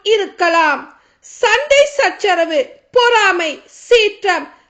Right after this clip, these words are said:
கட்சி மனப்பான்மை, அவதூறு பேசல், புறங்கூறுதல், இருமாப்பு, குழப்பம் ஆகியவற்றை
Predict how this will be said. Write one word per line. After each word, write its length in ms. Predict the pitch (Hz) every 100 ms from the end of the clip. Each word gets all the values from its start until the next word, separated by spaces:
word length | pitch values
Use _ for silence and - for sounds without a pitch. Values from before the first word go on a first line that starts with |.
| _
கட்சி 360 | - 453 440 554
மனப்பான்மை, 840 | 539 440 427 427 427 381 339 330 294 - _
அவதூறு 600 | 320 370 523 554 508 523 539
பேசல், 520 | 480 359 370 381 311 294 _ _ _
புறங்கூறுதல், 1000 | 466 508 508 640 - 480 427 392 349 330 262 - _
இருமாப்பு, 720 | 427 508 508 453 370 - 349 285 - -
குழப்பம் 600 | 480 466 392 - 330 302 - _ _ -
ஆகியவற்றை 760 | 370 523 605 622 494 403 403